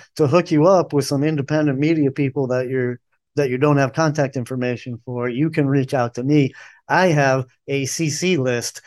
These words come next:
that I am in contact with the other food writers and, uh, food bloggers and independ-, independent media people in this town. And we write to each other about food all the time. Just in case you didn't know that,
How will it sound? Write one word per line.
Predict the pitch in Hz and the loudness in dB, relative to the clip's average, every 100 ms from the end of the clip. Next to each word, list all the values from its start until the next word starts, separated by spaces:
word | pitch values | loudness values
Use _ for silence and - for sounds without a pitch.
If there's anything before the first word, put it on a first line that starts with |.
| - - | -14 -2
that | 139 131 | 0 2
I | 135 160 | 4 4
am | 135 123 | 2 -2
in | 120 | -6
contact | 127 123 120 123 117 - | -2 -2 0 -2 -2 -4
with | 123 - | -6 -4
the | 127 | -6
other | 131 123 117 | -2 0 -2
food | - 135 117 | -2 -2 -2
writers | 117 113 113 107 - _ _ - | -2 -2 -4 -8 -12 _ _ -10
and, | 143 117 113 117 | -6 -6 -8 -6
uh, | 127 117 110 | -4 -4 -4
food | - 120 | -6 -8
bloggers | 104 117 113 113 107 120 | -2 -2 -2 -4 -6 -8
and | 113 113 | -10 -10
independ-, | 120 113 107 113 120 - | -10 -10 -10 -10 -10 -8
independent | 127 117 123 113 110 101 | -8 -8 -8 -6 -8 -10
media | 117 113 110 | -10 -8 -8
people | - 107 110 104 | -10 -14 -12 -14
in | 98 107 104 | -12 -14 -12
this | 101 | -14
town. | - 120 104 95 107 | -12 -10 -10 -10 -12
And | 113 110 | -12 -10
we | 113 110 | -10 -8
write | 113 113 - | -6 -8 -10
to | 127 | -14
each | 101 | -10
other | 123 110 117 | -10 -8 -10
about | 113 123 127 - | -8 -4 -4 -2
food | 233 180 151 | 2 4 2
all | - 139 131 | 0 0 2
the | 135 | 0
time. | 185 233 156 180 | 2 4 4 2
Just | 160 147 151 | 0 -2 -2
in | |
case | 143 147 127 | -2 0 0
you | 120 | -2
didn't | 123 113 | -2 0
know | 131 202 | 2 2
that, | 127 120 | 4 2